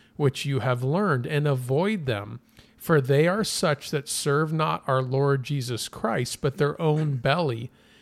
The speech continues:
and by good words and fair speeches deceive the hearts of the simple." Now think of that last part there too. How many pastors are out there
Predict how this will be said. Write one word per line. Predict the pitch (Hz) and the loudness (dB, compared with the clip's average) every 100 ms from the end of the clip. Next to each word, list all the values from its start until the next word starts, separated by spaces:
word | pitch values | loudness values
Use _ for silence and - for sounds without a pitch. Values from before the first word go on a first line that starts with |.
| _ | _
and | - 147 135 | -2 0 2
by | 127 127 | 2 2
good | 123 117 147 170 180 | 0 2 4 6 4
words | 190 214 175 131 123 131 - - | 2 2 2 0 -2 -6 -10 -6
and | 151 123 | -4 -4
fair | - - 139 151 | -6 -2 0 0
speeches | 165 - - 202 208 - 120 117 - - - - _ | 0 -4 -2 0 0 -4 -6 -6 -8 -12 -20 -20 _
deceive | - 147 - - 160 160 | -4 -2 0 -2 -2 -2
the | 151 151 | -2 -2
hearts | 143 127 - | -2 -4 -4
of | 135 | -4
the | 131 | -4
simple." | - 202 143 117 | -2 -2 -2 0
Now | 151 | 0
think | 147 277 | 0 0
of | 302 | 2
that | 240 170 | 2 2
last | 160 156 - | 0 0 -2
part | - 233 - | -2 0 0
there | 127 | -2
too. | 113 226 156 113 - - - | -2 -2 -2 -4 -12 -20 -2
How | 165 | 0
many | 220 285 | 2 0
pastors | - - 156 196 - 165 135 | -2 -2 0 -2 -2 -4 -2
are | 135 | 0
out | 127 170 165 | 2 2 2
there | 123 104 104 | -2 -2 -6